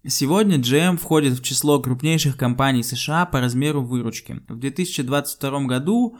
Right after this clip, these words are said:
компания заняла двадцать пятое место, а среди крупнейших компаний мира шестьдесят четвертое.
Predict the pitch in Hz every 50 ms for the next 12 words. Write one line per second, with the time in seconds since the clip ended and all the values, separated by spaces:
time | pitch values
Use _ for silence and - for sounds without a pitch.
0 | - - - 131 143 139 175 185 196 196 185 170 151 135 123 127 135 139 143 143
1 | 139 131 120 117 139 165 185 - - - - - 135 139 127 - 123 113 110 107
2 | 98 98 - - - - - 131 123 - 156 160 170 180 165 165 165 165 170 175
3 | 170 165 - 156 147 - 147 143 147 160 156 156 156 156 156 165 190 226 202 151
4 | 117 110 - - 123 113 123 120 123 - 151 160 156 - - - - - 117 110
5 | 107 104 - - 82